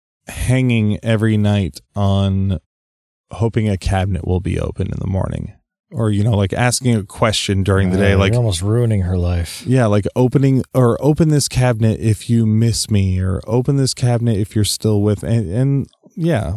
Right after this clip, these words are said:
Speaker 1: all of a sudden she's not living her life anymore.
Speaker 2: That, that reminds me, there's a touching little comic, S B M C, Saturday Morning Breakfast Cereal.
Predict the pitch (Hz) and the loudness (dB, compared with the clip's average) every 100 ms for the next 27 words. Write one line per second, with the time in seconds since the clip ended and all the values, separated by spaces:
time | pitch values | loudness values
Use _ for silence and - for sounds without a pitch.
0 | - 131 127 127 143 113 - 120 92 98 | -2 -2 0 0 0 0 0 -2 -2 -2
1 | 101 98 71 95 95 95 92 90 92 92 | 0 0 -2 -4 -4 -2 -2 -2 -4 -4
2 | 92 95 95 92 92 - _ _ _ _ | -4 -4 -4 -6 -10 -18 _ _ _ _
3 | _ _ _ _ - 123 170 147 160 220 | _ _ _ _ -6 -2 -2 0 0 2
4 | 202 190 165 165 151 151 139 135 123 113 | 2 2 2 0 2 2 2 2 2 0
5 | 113 - 123 135 123 117 110 131 120 120 | -2 -2 -2 0 0 0 -2 -2 -2 -2
6 | 139 135 - 139 120 139 139 135 135 120 | -2 -2 0 -2 0 -2 -2 -2 -2 -2
7 | 120 117 117 113 117 117 127 - 127 123 | -2 -2 -2 -2 -4 -4 -6 -6 -4 -4
8 | 123 | -6